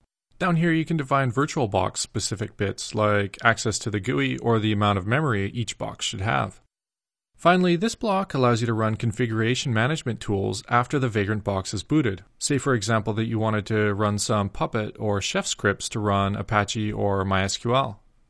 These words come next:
Check out episode number eight, linked to in the episode notes below, where I talk about learning Puppet with Vagrant. We can also actually insert a line here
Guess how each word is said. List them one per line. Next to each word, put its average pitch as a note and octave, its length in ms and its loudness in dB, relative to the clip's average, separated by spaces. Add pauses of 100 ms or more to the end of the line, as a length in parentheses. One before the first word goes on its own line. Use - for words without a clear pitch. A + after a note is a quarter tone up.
(360)
Check - 220 -6
out G#3 180 -2
episode D3+ 400 2
number A2+ 240 2
eight, B2 360 0
linked B2 180 2
to A#2 100 4
in A2 80 2
the G#2+ 120 0
episode G2+ 340 0
notes G2+ 260 0
below, A2+ 400 2
where A#2 180 2
I B2 40 2
talk D#3+ 260 -2
about C#3+ 240 0
learning A2+ 340 2
Puppet D3 480 -4
with F#2+ 200 -4
Vagrant. A2 380 -2 (720)
We D#3+ 100 0
can F#3+ 120 0
also A3 300 2
actually C3+ 340 2
insert B2 280 2
a A2+ 60 2
line A2 340 2
here G2 440 0